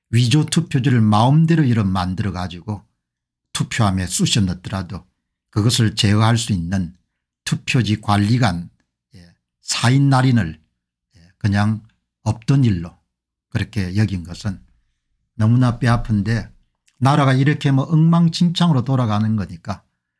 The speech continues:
나라 일을 하는 사람들 가운데서 선거 부정 문제에 대해서 브레이크를 걸 수 있는 사람이 이제 거의 없는 거죠. 윤석열 대통령은 침묵하고 국힘당은 뭐죠? 예, 먼 산 쳐다보고 헌법재판관과 대법관들은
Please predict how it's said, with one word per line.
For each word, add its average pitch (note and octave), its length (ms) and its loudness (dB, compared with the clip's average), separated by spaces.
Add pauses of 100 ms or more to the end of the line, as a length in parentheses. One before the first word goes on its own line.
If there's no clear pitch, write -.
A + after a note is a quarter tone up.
(260)
나라 C#3+ 280 4
일을 B2+ 240 2
하는 B2 180 2
사람들 A2 440 0
가운데서 G2+ 480 -2
선거 B2 420 0
부정 D#3 300 2
문제에 G#2 380 0
대해서 F#2+ 500 -8 (460)
브레이크를 C3 460 0
걸 G2 180 -2
수 G#2 140 -4
있는 F#2 120 -2
사람이 F#2+ 300 -6
이제 F#2+ 160 -8
거의 B2 300 0
없는 A2+ 400 2
거죠. A2+ 340 -4 (440)
윤석열 A#2+ 520 2
대통령은 G2 540 -2
침묵하고 G2+ 840 -2 (400)
국힘당은 A#2 680 0
뭐죠? G#2 440 -6 (240)
예, F2+ 260 -6 (400)
먼 G#2+ 180 2
산 A#2+ 240 0
쳐다보고 G2+ 600 -4 (640)
헌법재판관과 A#2+ 960 0
대법관들은 G#2 840 -2